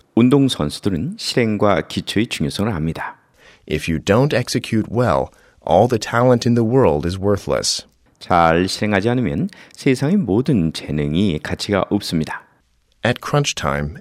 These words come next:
Speaker 2: athletes who worry lose.
Speaker 1: 결정적인 중요한 시간에 걱정을 하는 운동선수는 집니다.
Speaker 2: Those who execute effectively win.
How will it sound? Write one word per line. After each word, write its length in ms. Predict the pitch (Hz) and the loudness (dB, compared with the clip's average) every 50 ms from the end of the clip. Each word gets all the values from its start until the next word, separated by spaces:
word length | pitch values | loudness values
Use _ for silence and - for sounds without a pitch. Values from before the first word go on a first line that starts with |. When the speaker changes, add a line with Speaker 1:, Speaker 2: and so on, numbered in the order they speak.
| - _ - | -10 _ 0
Speaker 2:
athletes 580 | 123 135 143 143 - 135 127 120 113 - - 110 | 2 2 2 2 0 0 0 0 -2 -2 -2 0
who 80 | 101 | 0
worry 500 | 95 90 127 151 139 95 76 73 71 71 - _ - | 2 2 2 2 2 2 2 0 -2 -6 -8 _ -6
lose. 560 | 120 139 156 147 110 76 - 50 - - - _ _ _ _ _ _ _ _ _ | -2 0 2 2 2 0 -2 -4 -6 -8 -8 _ _ _ _ _ _ _ _ _
Speaker 1:
결정적인 760 | - 110 101 98 - - 98 95 92 87 87 87 113 139 143 | 2 2 2 2 2 2 0 2 2 2 2 2 0 0 -2
중요한 500 | - - - 87 82 87 98 113 135 147 | -2 -2 -2 0 0 0 0 0 0 -2
시간에 520 | 139 - - - - - 80 78 90 104 113 | -4 -4 -8 -8 -6 -2 -2 0 0 0 -2
걱정을 480 | - - 82 - - - 104 113 123 | -4 -6 -8 -6 -4 -2 -2 -2 -2
하는 340 | 98 98 82 78 82 92 87 - - | -2 -2 -2 -2 -2 -2 -4 -6 -6
운동선수는 960 | - 82 82 78 73 78 80 90 87 - 73 69 69 71 - - 87 107 117 | -4 -4 -2 -2 0 -2 -2 -2 -4 -6 -8 -8 -8 -8 -4 -2 -2 -2 0
집니다. 480 | - - 90 82 78 - - - - _ _ _ _ _ _ _ - | 0 0 0 0 -2 -4 -8 -14 -18 _ _ _ _ _ _ _ 0
Speaker 2:
Those 360 | 87 120 147 147 143 - - | 4 4 6 4 4 2 0
who 120 | 123 - | 0 2
execute 520 | 120 127 - - 127 - - 113 113 - - - | 0 0 -2 -4 -4 -2 0 0 0 0 -2 -6
effectively 680 | 107 - - 143 139 - - 85 65 - 73 78 85 - - - | -6 -2 -2 -2 -2 -2 -2 -4 -2 -2 -2 -2 -4 -4 -6 -6
win. 500 | 107 120 135 131 90 64 50 - - | -2 0 0 0 0 0 -2 -6 -14